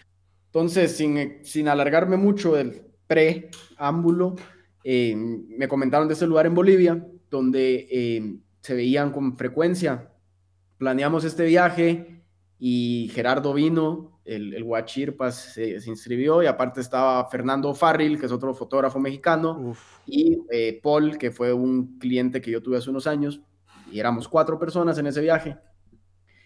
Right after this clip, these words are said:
Speaker 1: Y íbamos, va de joder, que, que cuando viéramos el primer jaguar, íbamos a hacer celebrar con un sapo crucificado.
Speaker 2: Ah.
Speaker 1: Eh, el que sepa, sa-, sabe, y el que no,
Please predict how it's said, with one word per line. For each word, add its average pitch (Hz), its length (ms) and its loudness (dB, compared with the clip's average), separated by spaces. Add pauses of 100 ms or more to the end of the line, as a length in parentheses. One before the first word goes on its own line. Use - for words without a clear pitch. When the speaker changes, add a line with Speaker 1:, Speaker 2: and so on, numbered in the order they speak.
(440)
Speaker 1:
Y 233 500 2
íbamos, 147 440 4
va 131 120 6
de 131 80 6
joder, 127 420 2
que, 104 400 -4 (380)
que 101 800 -4 (1000)
cuando 131 260 4
viéramos 165 340 4
el 170 100 2
primer 131 260 0
jaguar, 156 580 0 (320)
íbamos 131 420 -2
a 107 40 -8
hacer 120 240 -4
celebrar 120 600 -2
con 123 140 -4
un 120 100 -2
sapo 123 320 -4
crucificado. 107 760 -6
Speaker 2:
Ah. 165 880 -2
Speaker 1:
Eh, 143 460 -2 (200)
el 131 240 0
que 127 140 2
sepa, 214 420 4
sa-, 175 360 2
sabe, 156 460 2
y 135 120 -2
el 139 140 -6
que 139 120 -2
no, 190 460 2